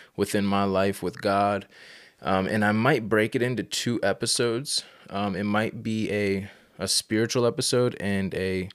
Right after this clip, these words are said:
um, more health episode, because fasting is good for you spiritually, but it's also good for you, uh, within health.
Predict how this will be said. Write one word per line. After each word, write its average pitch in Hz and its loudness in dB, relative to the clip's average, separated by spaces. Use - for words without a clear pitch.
um, 82 -4
more 101 2
health 104 2
episode, 101 0
because 98 -4
fasting 101 2
is 95 -4
good 101 -2
for 92 -4
you 87 -4
spiritually, 120 -2
but 95 -2
it's 82 -2
also 92 -2
good 90 -4
for - -6
you, 90 -4
uh, 78 -4
within 80 -6
health. 98 -4